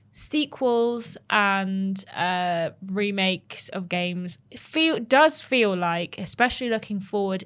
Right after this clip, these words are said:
in this year, we have so many follow-ups coming out and not very many at,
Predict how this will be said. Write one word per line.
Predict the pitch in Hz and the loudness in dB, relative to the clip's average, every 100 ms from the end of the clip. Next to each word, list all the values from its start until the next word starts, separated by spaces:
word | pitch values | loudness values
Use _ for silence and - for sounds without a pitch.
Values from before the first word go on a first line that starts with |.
| - | -6
in | 185 185 | -4 -2
this | 214 175 | -2 -4
year, | 170 156 - 180 - - - _ - | -6 -6 -8 -10 -12 -20 -20 _ -4
we | 208 254 | -2 2
have | 277 240 - - | 2 0 -2 -16
so | - - - 262 247 247 254 262 269 - | -10 -6 -2 4 4 6 6 4 0 -2
many | 226 233 220 196 180 180 - | 2 6 6 4 0 -4 -8
follow-ups | - - 214 196 175 160 - - - - - | -12 4 6 6 4 2 -2 -12 -10 -10 -8
coming | 190 180 170 | -4 -2 -2
out | 165 170 - - - - - - | -2 -2 -6 -14 -18 -20 -18 0
and | 196 196 | 0 2
not | 214 226 - | 4 2 2
very | 202 208 202 | 2 4 4
many | 196 190 185 180 180 190 - _ _ _ - | 2 0 0 -4 -6 -8 -12 _ _ _ -2
at, | 233 240 | 2 2